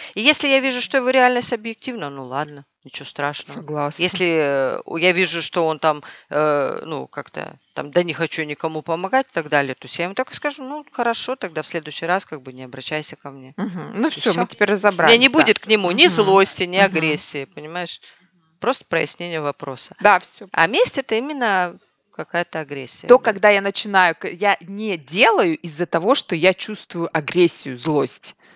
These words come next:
Speaker 2: Вот тогда
Speaker 1: Да,
Speaker 2: это является
Speaker 1: то есть
Speaker 2: местью.
Speaker 1: злость.
Speaker 2: Всё, поняла.
Speaker 1: То есть тебе надо ему воздать по
Speaker 2: Мгм.
Speaker 1: заслугам, понимаешь? Вот оно, основное состояние. Ты, ты мне, я тебе.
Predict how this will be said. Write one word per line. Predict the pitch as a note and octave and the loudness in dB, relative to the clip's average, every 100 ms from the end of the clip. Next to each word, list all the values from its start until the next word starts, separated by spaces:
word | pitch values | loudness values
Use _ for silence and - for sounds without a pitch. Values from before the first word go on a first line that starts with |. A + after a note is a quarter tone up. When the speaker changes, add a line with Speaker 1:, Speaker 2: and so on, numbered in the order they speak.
| _ _ _ _ _ - | _ _ _ _ _ 0
Speaker 2:
Вот | F#3+ A3 | 2 4
тогда | - D#3+ D#3+ A3 F3+ | 2 0 6 4 6
Speaker 1:
Да, | F#3 D#3+ | -2 -6
Speaker 2:
это | D3 | -8
является | C3+ D#3+ G3 G3+ | -8 -4 -4 -2
Speaker 1:
то | E3 | -4
есть | D3+ D3+ | -2 0
Speaker 2:
местью. | G3 | 6
Speaker 1:
злость. | A3 E3 D#3+ - | 8 8 6 -2
Speaker 2:
Всё, | - D3+ | 0 0
поняла. | - E3+ F3 C#3+ - _ _ _ _ _ - | 0 -8 -4 -4 -4 _ _ _ _ _ -4
Speaker 1:
То | |
есть | E3+ - | -4 -2
тебе | A3 E3+ C#4+ | -4 6 6
надо | B3+ G#3+ G#3+ | 10 8 8
ему | F#3+ F3 F#3+ F#3+ | 4 4 0 0
воздать | D#3 F#3+ - F#3+ F#3+ - | 2 2 6 6 6 4
по | E3 | 0
Speaker 2:
Мгм. | |
Speaker 1:
заслугам, | D#3 D3+ D3+ E3+ D3+ B2+ | 0 -4 -4 -4 -4 -4
понимаешь? | - A#2+ A#2+ C3+ - | -6 -10 -2 -2 -2
Вот | D3+ C#3+ C3+ | -4 -4 -4
оно, | B2 B2 | -4 -4
основное | - B2+ B2 C3+ | -6 -10 -10 -12
состояние. | - - - C3 D#3+ - - - _ _ - | -14 -12 -12 -12 -14 -20 -20 -20 _ _ 0
Ты, | G#3+ D#3+ - _ | 2 0 -8 _
ты | G#3 | -2
мне, | D#3+ D3 F3+ D#4 A3+ - _ | -2 0 10 10 10 4 _
я | D3+ G3 | 0 0
тебе. | - G3+ C#3 D3+ | 0 -6 -6 -4